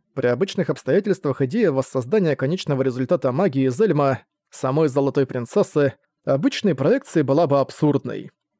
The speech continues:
Однако, когда в уравнение добавилась её сестра-двойник, рождённая той же магией, это деяние, пусть и с натяжкой, но стало возможным. Разумеется, без точного направления, достигнутого магическими глазами Райнос,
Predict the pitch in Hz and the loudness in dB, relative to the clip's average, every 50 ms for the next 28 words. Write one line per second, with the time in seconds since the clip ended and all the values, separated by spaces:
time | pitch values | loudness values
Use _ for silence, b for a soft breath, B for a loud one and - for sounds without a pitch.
0 | _ _ - 131 123 123 123 139 135 147 185 202 202 208 196 175 151 143 156 165 | _ _ -4 0 0 0 0 0 0 0 0 0 0 -2 0 0 2 2 2 2
1 | 156 151 143 135 117 135 190 202 165 135 135 123 123 151 208 190 165 151 135 - | 2 2 2 2 2 2 2 2 2 2 0 0 2 2 2 2 2 2 0 0
2 | - 131 151 165 - 143 127 - - 151 139 127 123 127 127 147 208 233 - 143 | -2 -2 -2 -2 -2 -4 -6 -4 -2 -2 0 2 2 0 2 2 0 0 0 0
3 | 131 123 113 143 160 147 139 135 127 - - 151 139 120 131 123 151 202 113 131 | 0 0 0 0 0 2 2 0 0 2 2 0 0 0 -2 -2 0 0 0 2
4 | 143 139 135 127 113 - _ _ _ _ _ _ - - 208 220 - 202 147 139 | 2 2 2 0 -2 -6 _ _ _ _ _ _ -2 -2 0 0 0 0 0 0
5 | 135 135 170 214 190 170 151 127 - 180 202 - - 139 - 147 135 127 - 262 | 2 2 4 4 4 4 2 2 2 0 0 0 -2 -4 -2 -2 -2 0 0 0
6 | - - - 175 160 160 151 - - 175 160 151 143 131 135 120 139 143 139 131 | -2 0 0 0 2 2 0 0 0 0 2 2 2 2 0 0 0 2 2 0
7 | 113 - - 107 - - - _ _ _ _ _ _ _ _ _ _ _ _ - | 0 -4 -10 -12 -14 -16 -20 _ _ _ _ _ _ _ _ _ _ _ _ -10
8 | - - 120 120 120 123 147 170 165 - 156 139 135 127 - 175 175 - - 151 | -8 -8 -6 -6 -4 -2 0 0 0 0 -2 -2 -2 -2 0 -2 -2 -2 -2 -2
9 | 139 135 135 123 - 127 120 117 160 185 170 143 135 123 - - 202 185 170 143 | 0 0 -2 -2 -2 -2 -2 0 0 0 2 0 0 -2 -2 -2 -2 -2 0 0
10 | - 139 131 127 127 123 156 185 - 131 - 143 135 135 120 131 135 120 147 135 | 0 -2 -2 -2 -2 -4 -4 -6 -6 -6 -6 -4 -4 -2 0 0 0 2 0 0
11 | 127 117 143 180 185 156 147 139 - - - | 0 2 2 2 2 2 2 0 -2 -6 -12